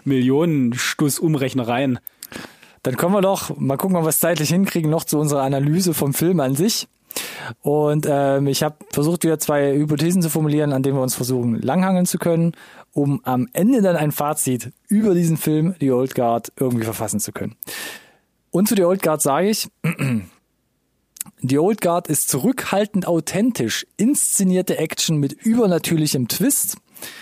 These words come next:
Speaker 2: Und The Old Guard krankt an üblichen Genre-Restriktionen und verliert damit an erzählerischer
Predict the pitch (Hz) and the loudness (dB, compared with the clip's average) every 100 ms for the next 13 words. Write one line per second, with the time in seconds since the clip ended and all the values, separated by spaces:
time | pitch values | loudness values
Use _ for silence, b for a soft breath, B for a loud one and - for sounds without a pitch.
0 | B B B _ _ 196 262 208 170 226 | B B B _ _ 0 0 2 2 2
1 | 214 185 175 - - 165 196 233 156 156 | 2 0 0 -2 -4 0 0 2 0 2
2 | 190 202 175 151 139 139 180 170 156 156 | 2 2 2 0 0 2 2 2 0 -2
3 | - 147 - - 147 156 147 - 139 - | -4 -6 -4 0 2 2 0 0 -2 0
4 | 123 135 160 - 135 131 135 - 120 113 | 0 0 0 0 0 0 0 0 0 0
5 | - 131 123 113 110 107 | 0 0 2 0 0 0